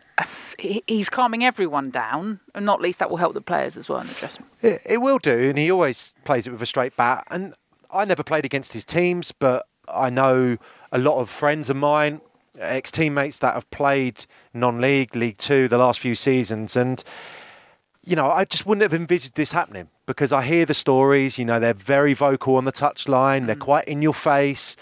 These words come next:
Speaker 2: and I just anticipated that being their way and them being set in stone. So, as Adrian says, you have to credit them enormously to saying, "Do you know what, we're gonna recruit differently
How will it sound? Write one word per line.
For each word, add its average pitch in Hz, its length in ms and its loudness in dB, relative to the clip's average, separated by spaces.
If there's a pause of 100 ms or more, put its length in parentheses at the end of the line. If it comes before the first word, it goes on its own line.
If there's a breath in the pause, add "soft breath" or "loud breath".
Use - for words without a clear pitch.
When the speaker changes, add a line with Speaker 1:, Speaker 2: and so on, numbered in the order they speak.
(320 loud breath)
Speaker 2:
and 139 320 -2 (120)
I 170 160 2
just 165 200 -6
anticipated 131 800 -2
that - 240 -2
being 135 240 0
their 127 180 4
way 117 360 0
and 117 100 -10
them 110 60 -6
being 120 200 -4
set 127 200 -2
in 113 80 -12
stone. 120 280 -2
So, 110 260 2 (200 loud breath)
as 180 180 0
Adrian 123 320 0
says, 139 240 -2
you 120 100 -6
have 170 240 -8
to 143 100 -4 (160)
credit 139 320 -2
them 117 120 -4
enormously 127 600 0
to - 100 -14
saying, 117 280 0 (240 loud breath)
"Do - 80 -16
you 170 60 4
know 131 60 4
what, 117 140 2
we're 151 160 2
gonna 135 180 0
recruit 135 360 0
differently 117 440 -2